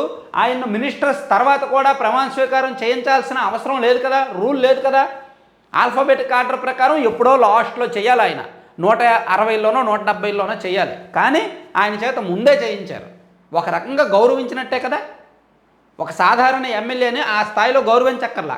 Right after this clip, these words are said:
కానీ గౌరవించినట్టే కదా. మరి సాక్షిలో ఏం రాశారు? అవమానపరిచారు అని రాశారు, ఏమీ అవమానపరచలా. అలాగే శాసనసభలో వాహనాలు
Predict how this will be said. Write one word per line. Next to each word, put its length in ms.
కానీ 140
గౌరవించినట్టే 680
కదా. 120
మరి 200
సాక్షిలో 400
ఏం 160
రాశారు? 360
అవమానపరిచారు 720
అని 160
రాశారు, 320
ఏమీ 240
అవమానపరచలా. 680
అలాగే 380
శాసనసభలో 680
వాహనాలు 540